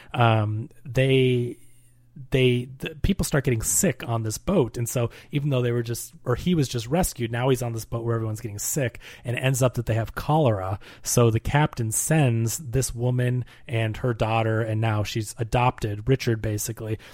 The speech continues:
and sends her off to the island so that they all don't get sick and die,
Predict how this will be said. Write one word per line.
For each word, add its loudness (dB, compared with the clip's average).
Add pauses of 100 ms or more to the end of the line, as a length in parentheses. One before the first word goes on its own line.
(140)
and -2
sends 0
her -2 (240)
off 2
to -8
the 0
island 0
so -4
that -6
they 0
all 0
don't -2
get -10
sick -4
and -2
die, -4